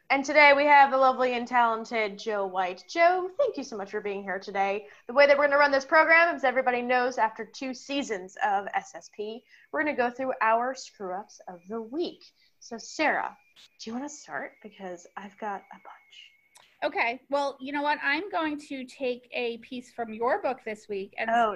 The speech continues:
Speaker 2: say that
Speaker 1: no.
Speaker 2: my time block-, bleh, bleh, my time blocking has sucked pineapples through a straw because
Speaker 1: <laughs>
Speaker 2: we launched our accountability groups.
Speaker 1: Whoop, whoop.
Speaker 2: Yeah. And it's been, um,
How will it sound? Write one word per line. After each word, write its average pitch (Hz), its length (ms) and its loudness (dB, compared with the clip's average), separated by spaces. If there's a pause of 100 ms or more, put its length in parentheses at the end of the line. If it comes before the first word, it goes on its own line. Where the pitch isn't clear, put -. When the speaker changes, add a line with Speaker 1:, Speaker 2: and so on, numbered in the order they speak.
Speaker 2:
say 175 120 -14
that - 0 -
Speaker 1:
no. 185 220 -4
Speaker 2:
my 196 180 -4 (220)
time 254 280 -4
block-, 226 320 -6 (160)
bleh, 254 320 -4 (180)
bleh, 240 460 -6
my 240 140 -6
time 302 360 2
blocking 214 600 -4 (320)
has 233 420 2
sucked 233 380 -4
pineapples 220 460 -4
through 214 160 -6
a 196 40 -8
straw 240 540 0 (460)
because 262 640 2 (260)
Speaker 1:
<laughs> - 240 -20
Speaker 2:
we 254 300 2 (560)
launched 269 920 -4
our 226 380 2
accountability 240 760 -4
groups. 214 680 -6
Speaker 1:
Whoop, 330 200 -4
whoop. 539 220 6 (440)
Speaker 2:
Yeah. 226 340 4 (120)
And 247 160 6
it's 247 240 -2
been, 233 380 2 (120)
um, 220 540 0